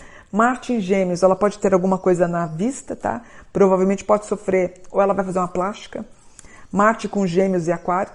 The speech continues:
talvez ela mexa na face de novo. Acho que ela tá linda, não precisaria fazer nada, mas eu acho que ela tem vício em plástico aqui também, aparece no mapa. Pai e mãe aqui, ela é um pouquinho preocupada com eles, não sei se eles estão morando lá.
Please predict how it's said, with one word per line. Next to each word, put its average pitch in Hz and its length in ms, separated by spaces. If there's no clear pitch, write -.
talvez 180 280
ela 175 160
mexa 190 300
na 170 80
face 170 300
de 165 120
novo. 196 320
Acho - 240
que - 60
ela 175 140
tá 175 140
linda, 180 280
não 175 80
precisaria 170 420
fazer 170 300
nada, 180 380
mas 185 200
eu 190 80
acho 196 120
que - 60
ela 190 100
tem 208 200
vício 196 360
em 185 40
plástico 175 380
aqui 180 140
também, 175 420
aparece 196 460
no 226 80
mapa. 170 420
Pai 233 360
e 226 120
mãe 196 380
aqui, 180 180
ela 180 120
é 180 40
um 175 40
pouquinho 185 320
preocupada 175 680
com 196 240
eles, 233 260
não 190 80
sei - 160
se - 140
eles 170 140
estão 175 240
morando 175 400
lá. 202 300